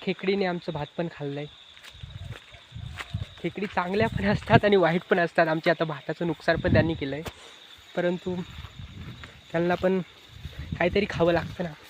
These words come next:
खातात ते. इथे पण हे भात आहे लावलेलं आमचं. हम्म, चालेल. So गाईज, कसं वाटलं आमचं गावाकडचं शेत, गावाकडचा रस्ता,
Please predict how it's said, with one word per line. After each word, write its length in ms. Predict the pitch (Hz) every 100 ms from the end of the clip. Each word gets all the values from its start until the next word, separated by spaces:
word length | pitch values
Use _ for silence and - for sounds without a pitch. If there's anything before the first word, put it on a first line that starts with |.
| - -
खातात 260 | - - 151 -
ते. 80 | 156 - - - - - - - - - - - - - - - - - - - - - -
इथे 200 | 165 185
पण 440 | 170 185 185 185 175 - - - - - - - - - - - -
हे 60 | 156
भात 280 | 139 139 156
आहे 140 | 151
लावलेलं 340 | 143 135 135
आमचं. 300 | 135 139 - 180 - - - - - - - - - - - - - - -
हम्म, 440 | - - - -
चालेल. 340 | - 180 190 190 - - - - - - - - -
So 80 | 185
गाईज, 380 | 175 180 - -
कसं 200 | 185 -
वाटलं 240 | 190 - 175
आमचं 220 | 170 170
गावाकडचं 460 | 160 160 160 160 156
शेत, 120 | 160 156 - - - - - - - -
गावाकडचा 460 | 170 170 170 180
रस्ता, 400 | 160 - - 180